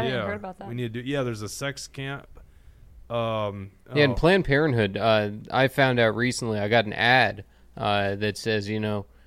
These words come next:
Speaker 3: "Come change your gender at Planned Parenthood" or something. I,
Speaker 1: Gosh.
Speaker 3: I'm going, "Oh, I didn't even know you guys changed genders." You know,
Speaker 2: No
Speaker 3: I, I didn't
Speaker 2: way,
Speaker 3: know that.
Speaker 2: really?
Speaker 3: Yeah, no, I got an ad for it. I, I might have even taken a screenshot of it because I was like, "Wow, look at this."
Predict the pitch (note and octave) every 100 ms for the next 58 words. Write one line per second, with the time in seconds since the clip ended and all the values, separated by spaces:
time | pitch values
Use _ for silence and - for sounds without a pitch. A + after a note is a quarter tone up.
0 | - - - D3+ E3 E3 - D3+ D3 C3+
1 | C#3 A#2+ C3 C#3 C#3 C#3 B2 - D3+ D3
2 | C#3 C3+ C#3 D3 B2+ A2 G#2+ - A2+ G2+
3 | G2 G2+ G2 G2+ G#2+ G#2+ G#2+ D3+ C#3+ A#2+
4 | B2+ C3+ C3 C#3 C#3+ D3 D3+ - F3 F#3
5 | B2 A2 G2 G2 - A2 B2 F3 D#3 C3
6 | B2+ D#3 D3+ C#3+ C3+ G#2+ C#3+ E3+ F3+ G3
7 | B3 A#2+ C3 D#3 D#3+ F3+ E3 D#3+ G3+ -
8 | B2 A2 A2+ A#2 - B2+ D3 B2+ B2 A#2
9 | C3 B2+ A#2 G#2 - C3 B2+ - G#2 G#2
10 | G2+ G2+ G#2+ G2+ G2 G#2 G2 G#2+ A#2+ C#3+
11 | A2+ A2 A#2+ - D3+ A#2 -